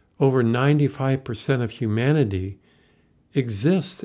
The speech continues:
inside of this very closed system of reality. Inside of that reality,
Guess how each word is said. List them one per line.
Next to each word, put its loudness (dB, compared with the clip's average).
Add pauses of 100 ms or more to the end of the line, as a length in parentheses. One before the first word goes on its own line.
(120)
inside -2
of -6
this -2
very 0
closed -2
system -6
of -2
reality. -6 (2500)
Inside -4
of -6
that 0
reality, -4